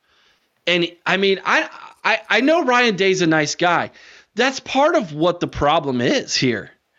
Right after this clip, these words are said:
is you've got to get that killer instinct like Aaron talked about.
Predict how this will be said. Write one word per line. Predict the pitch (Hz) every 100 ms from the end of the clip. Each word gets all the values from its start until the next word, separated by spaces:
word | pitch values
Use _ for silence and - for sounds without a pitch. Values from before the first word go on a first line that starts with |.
| _ _ _ _ _
is | - 190 151
you've | 165 196 285 233
got | 190 202 208
to | 233
get | 160 143 156
that | 160 156 -
killer | - 143 151
instinct | 165 233 - 147 120
like | 127 -
Aaron | 135 143 175
talked | 175 185 233
about. | 185 127 113 71